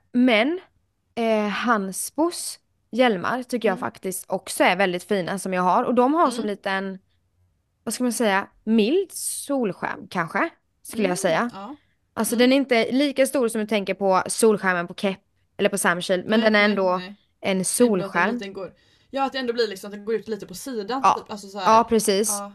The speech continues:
Speaker 1: Så de tycker jag faktiskt
Speaker 2: Ja.
Speaker 1: är jättesnygga och de är otroligt,
Speaker 2: Mm.
Speaker 1: eh, prisvärda om man vill ha en
Speaker 2: Ja.
Speaker 1: fin hjälm för det. Alltså, med
Speaker 2: Ja, exakt.
Speaker 1: solskärm och
Speaker 2: Ja,
Speaker 1: den
Speaker 2: de
Speaker 1: är
Speaker 2: är vä-
Speaker 1: glossy och den har glitter
Speaker 2: Ja.
Speaker 1: och liksom allting.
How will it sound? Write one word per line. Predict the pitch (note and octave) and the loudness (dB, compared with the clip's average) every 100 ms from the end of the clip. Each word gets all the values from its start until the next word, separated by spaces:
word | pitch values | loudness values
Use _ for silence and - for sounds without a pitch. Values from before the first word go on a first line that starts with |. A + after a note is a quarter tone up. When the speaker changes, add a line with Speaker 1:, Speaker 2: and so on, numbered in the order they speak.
| _ | _
Speaker 1:
Så | A#3+ | 0
de | C4 C4+ | 2 2
tycker | A#3+ G#3+ | 2 2
jag | G3 | 2
faktiskt | F#3+ G3 | 0 -2
Speaker 2:
Ja. | F3 | -2
Speaker 1:
är | E3+ - - | -2 -4 -10
jättesnygga | F3+ G3+ - F#3+ - D#3+ F#3 F#3 | -2 -2 -2 -8 -4 -2 0 2
och | G#3 - | 0 0
de | F#3+ | 0
är | F3 - | 0 -4
otroligt, | G3 G3 - G#3 F3+ F3 F#3+ - - | -10 -8 -2 -2 -2 -2 -4 -6 -2
Speaker 2:
Mm. | F3+ F3+ | 0 0
Speaker 1:
eh, | F3+ | 2
prisvärda | A3 G3+ - - - F#3+ F#3 | 2 2 -2 -2 2 2 2
om | G3+ | 2
man | F#3+ | 2
vill | F#3 | 4
ha | F#3 E3+ E3+ | 4 4 2
en | E3+ F#3+ F#3+ _ A3+ | -2 -10 -14 _ -10
Speaker 2:
Ja. | A3 A3 G#3+ | -8 -4 -2
Speaker 1:
fin | F3 F3+ | 0 2
hjälm | F3 E3 | 0 0
för | - | -2
det. | F3+ E3 F3+ F#3 _ _ | -2 0 -2 -8 _ _
Alltså, | G3+ F#3+ F#3+ | 0 2 2
med | F3+ F3 _ _ - A3 | 2 -4 _ _ -4 2
Speaker 2:
Ja, | |
exakt. | F#3+ G#3+ | 4 4
Speaker 1:
solskärm | G3 E3+ F3+ F3 | 2 2 0 2
och | F3+ F3+ | 0 2
Speaker 2:
Ja, | |
Speaker 1:
den | F#3 G3 | 2 2
Speaker 2:
de | |
Speaker 1:
är | F#3+ | 0
Speaker 2:
är | |
vä- | G#3 | 4
Speaker 1:
glossy | G#3 G3 - G3 | 2 2 -4 -2
och | F#3+ | 0
den | F#3+ F#3 | 0 -2
har | F#3+ | -2
glitter | F#3+ F#3 - - F#3 F#3 F3+ F3+ | -4 -6 -10 -4 0 2 2 2
Speaker 2:
Ja. | |
Speaker 1:
och | F3+ | 0
liksom | F#3 F3+ F#3 | 0 -2 -4
allting. | - F3 E3+ F3+ E3 F3+ | -2 -2 -2 -2 -2 -6